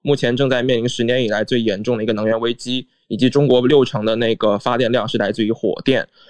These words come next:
这就导致一些，呃，从事传统行业，就比如说像石油化工啊，然后建材啊，呃，钢铁啊，有色金属啊这一类的行业，他们本来的排放量比较高，并且他们的产品的附加值没有很大，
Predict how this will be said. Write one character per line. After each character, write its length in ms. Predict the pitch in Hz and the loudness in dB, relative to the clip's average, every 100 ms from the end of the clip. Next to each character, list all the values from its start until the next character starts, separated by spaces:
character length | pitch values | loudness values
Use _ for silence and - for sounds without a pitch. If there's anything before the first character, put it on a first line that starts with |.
| - | -4
这 100 | 160 | 0
就 100 | 147 | 2
导 200 | 131 107 | 2 -2
致 180 | 107 135 | 0 0
一 120 | 131 | 0
些， 280 | 127 143 143 - _ - | 0 0 -2 -6 _ -4
呃， 280 | 110 110 110 | 0 0 -2
从 180 | - 135 | -4 -4
事 160 | 160 | -4
传 260 | 135 - 120 | -4 -4 -4
统 160 | 151 117 | -4 -4
行 220 | 98 95 | -4 -2
业， 200 | 113 101 | -2 -2
就 120 | 113 | -2
比 120 | 110 | 0
如 120 | 110 | 0
说 200 | 113 127 | 2 2
像 240 | 120 123 113 | 2 -2 -4
石 140 | - | 0
油 120 | 120 | 0
化 180 | 120 120 | 2 -2
工 160 | 113 123 | -2 -4
啊， 240 | 117 107 | -4 -4
然 120 | 104 | -4
后 120 | 113 113 | -4 -2
建 240 | 135 113 | -4 -4
材 220 | 104 92 | -6 -4
啊， 240 | 110 110 104 _ _ - | -2 -4 -6 _ _ -4
呃， 280 | 110 107 113 | -2 0 0
钢 240 | 135 147 | -2 -4
铁 180 | 127 107 | -2 -2
啊， 80 | 107 | -2
有 100 | 98 | -4
色 80 | |
金 160 | - 135 | -6 -6
属 120 | 113 | -4
啊 100 | 104 | -4
这 100 | 123 | 0
一 100 | 110 | 0
类 80 | 113 | 0
的 80 | 107 | 0
行 220 | - 98 | -2 -4
业， 120 | 113 | -2
他 100 | - | -2
们 140 | 120 113 | -4 -4
本 100 | 104 | -4
来 100 | 101 | -2
的 80 | 117 | -4
排 140 | 104 | -4
放 80 | 113 | -6
量 140 | 117 | -8
比 60 | 98 | -8
较 120 | 92 | -8
高， 320 | - 120 131 _ _ - | -2 -2 -2 _ _ -2
并 100 | 139 | 0
且 100 | 104 | 0
他 160 | 139 | -2
们 80 | 131 | -2
的 100 | 123 | -2
产 200 | - 104 | -4 -6
品 120 | 120 | -6
的 60 | 104 | -4
附 120 | 117 | -2
加 140 | 117 123 | -2 -2
值 140 | 117 | -2
没 100 | 110 | -2
有 60 | 123 | -2
很 120 | 92 | -4
大， 240 | 104 117 | -4 -4